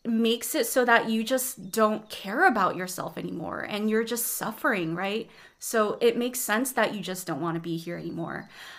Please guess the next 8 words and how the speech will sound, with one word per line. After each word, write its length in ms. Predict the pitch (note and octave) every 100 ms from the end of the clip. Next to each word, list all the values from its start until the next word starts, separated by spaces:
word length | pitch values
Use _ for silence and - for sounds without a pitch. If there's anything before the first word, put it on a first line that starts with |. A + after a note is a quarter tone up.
| -
I've 160 | A3 A3
heard 200 | C4+ C4
so 240 | - G#3+
many 280 | A3+ A#3+ A#3+
autistic 540 | G3+ G3+ G#3 - A3
people 340 | - G#3 G3+ F#3+
express 640 | - - - F#3+ G3 -
how 460 | - F#3+ F#3 F#3+